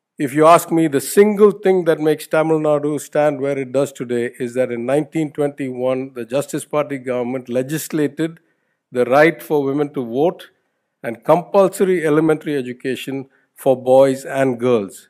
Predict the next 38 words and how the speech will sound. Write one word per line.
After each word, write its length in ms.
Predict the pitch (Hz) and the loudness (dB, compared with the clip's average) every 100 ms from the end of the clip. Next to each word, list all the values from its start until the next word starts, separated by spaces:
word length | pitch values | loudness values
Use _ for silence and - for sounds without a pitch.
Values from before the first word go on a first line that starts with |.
| _ | _
From 460 | - 151 170 170 160 | -2 4 4 4 4
that 280 | 175 151 | 4 4
day, 300 | 156 190 143 | 6 8 6
we 160 | 135 139 | 2 2
have 180 | 143 139 | 2 2
focused 480 | 156 147 165 151 143 | 0 0 -2 -6 -4
on 120 | 131 | -4
empowering 580 | 123 - 160 180 170 135 | -4 2 6 6 4 0
women, 340 | 131 120 113 _ _ _ _ _ - | -4 -4 -6 _ _ _ _ _ -10
and 160 | 117 | -2
that 160 | 131 143 | 2 4
has 140 | 147 | 2
brought 300 | 120 135 143 139 | 0 2 2 0
us 140 | 131 | -8
to 100 | - | -6
where 200 | 131 127 | -2 -2
we 140 | 127 123 | -2 -4
are 120 | 127 | -4
today, 440 | 127 117 117 117 - | -8 -12 -10 -10 -10
hundred 260 | 117 110 | -10 -8
years 260 | 117 113 - | -8 -8 -10
plus 340 | - 110 - | -12 -12 -12
later. 260 | 107 - - _ _ _ _ _ _ _ _ _ _ _ _ _ _ - | -18 -18 -20 _ _ _ _ _ _ _ _ _ _ _ _ _ _ -2
The 100 | 143 | 0
third 340 | 196 214 220 | 6 6 8
thing 140 | 208 190 | 4 6
we 140 | 180 | 6
must 240 | 175 147 | 6 2
do 320 | 143 143 113 - _ _ _ _ - | 2 0 -2 -10 _ _ _ _ -8
is 160 | 139 | -6
be 180 | 131 160 | 2 6
a 80 | 143 | 6
much 440 | 143 165 185 - | 6 4 4 0
more 400 | 165 160 165 165 - _ 143 | 0 2 4 0 -8 _ 4
tolerant 520 | 147 156 151 151 147 | 4 4 2 -2 -4
and 140 | 131 | -4
harmonious 540 | 127 131 135 139 135 - | -4 -4 -4 -6 -6 -10
society. 520 | - 117 110 - | -8 -6 -6 -10